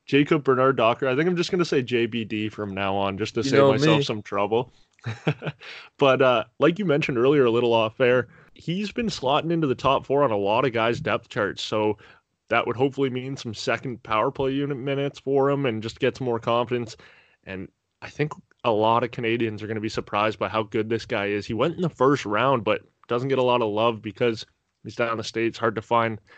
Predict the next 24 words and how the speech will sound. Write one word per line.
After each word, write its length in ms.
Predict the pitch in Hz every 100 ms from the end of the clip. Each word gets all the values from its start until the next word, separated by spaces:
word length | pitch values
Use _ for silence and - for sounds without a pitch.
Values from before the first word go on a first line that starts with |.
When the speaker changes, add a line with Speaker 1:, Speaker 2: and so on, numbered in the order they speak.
| - _
Speaker 1:
games, 320 | 117 113 117
Speaker 2:
Out 160 | 123 123
of 60 | 117
Speaker 1:
especially 180 | 131
Speaker 2:
sight, 100 | 123
Speaker 1:
North 80 | 127
Speaker 2:
out 60 | 123
of 60 |
mind. 360 | 120 147 151 104 - _ _ - -
Speaker 1:
Exactly. 720 | 127 123 131 123 120 110 101
So 180 | 104 123
I 60 | 117
think 180 | 151 165
when 100 | 147
he 140 | 139
comes 260 | 147 131 113
over, 240 | 131 123
people 280 | 120 127 123
are 60 |
gonna 180 | 120 117
start 200 | - 120
to 60 | 117
realize, 380 | 120 117 104 -
"Whoa, 360 | 104 113 107